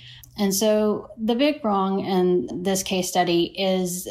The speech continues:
the selling of materials and ancestral individuals for profit, and the collection of archaeological materials and individuals from archaeological sites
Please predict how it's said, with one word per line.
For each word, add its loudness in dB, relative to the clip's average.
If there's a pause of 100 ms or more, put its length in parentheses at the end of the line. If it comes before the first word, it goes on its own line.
the 0
selling 2
of 0
materials -2
and 0
ancestral -2
individuals -4
for -4
profit, -6 (220)
and -2
the -2
collection -2
of -2 (380)
archaeological 0
materials -2
and -4
individuals -2
from -6
archaeological -4
sites -2